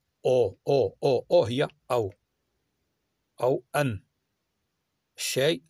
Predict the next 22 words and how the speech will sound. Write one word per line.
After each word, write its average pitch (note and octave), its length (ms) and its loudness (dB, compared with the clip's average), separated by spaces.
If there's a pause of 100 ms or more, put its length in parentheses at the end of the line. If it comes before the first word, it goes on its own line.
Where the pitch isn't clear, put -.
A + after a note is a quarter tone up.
أم D3 120 -2
القهوة؟ G#2+ 440 -2 (580)
ديك A2+ 280 -8
أو F#3+ 140 4
هي A2+ 280 -2 (680)
أم. A#2+ 220 -4 (1500)
بريفيريشي G3 680 2
إل F3+ 40 -2
تي. B3+ 400 -2 (400)
هل A2+ 120 -4
تفضل C3+ 580 0 (300)
الشاي؟ - 400 0 (2000)
أو F3+ 340 2 (800)
أو A2+ 400 2 (320)
أو B2 240 2 (180)
إل A2+ 160 -8
كافي. D3 480 -8 (180)
أو E3 160 0
إل C3 100 -6
كافي. - 360 -8 (1500)
رددوا A2 360 -4
معي. G2 260 -4